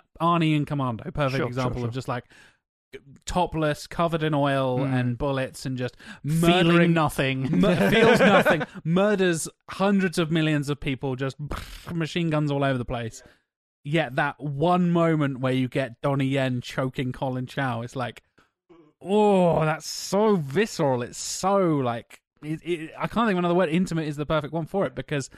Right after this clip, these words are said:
Speaker 1: you are taking another person's life with your bare hands.
Speaker 3: You're, you're fe-, literally feeling it slip away.
Speaker 1: Yeah,
Speaker 2: Yeah.
Speaker 1: yeah. And so often in martial arts, you get the,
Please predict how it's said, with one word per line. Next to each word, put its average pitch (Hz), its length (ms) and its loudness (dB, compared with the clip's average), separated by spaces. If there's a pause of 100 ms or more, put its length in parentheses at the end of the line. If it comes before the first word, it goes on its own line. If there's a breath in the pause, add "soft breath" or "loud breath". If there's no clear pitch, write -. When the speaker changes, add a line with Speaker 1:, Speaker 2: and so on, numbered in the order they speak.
(360 loud breath)
Speaker 1:
you 147 160 0
are 143 100 0 (360)
taking 170 440 -2
another 156 300 0
person's 147 560 -4
life 139 300 0
with 135 100 -6
your 127 180 -4
bare 127 320 -2
hands. 147 300 -2
Speaker 3:
You're, 156 180 0
you're 160 140 0
fe-, 175 400 -4
literally 190 420 0
feeling 165 360 -2
it 160 120 -4
slip - 300 -2
away. 139 280 -2
Speaker 1:
Yeah, 247 120 2
Speaker 2:
Yeah. 127 300 4
Speaker 1:
yeah. 135 280 0
And 160 260 -4
so 160 200 -2
often 175 320 -2
in 131 500 -2
martial 143 400 -2
arts, 147 340 -4
you 139 80 -8
get 131 220 -6
the, 127 300 -4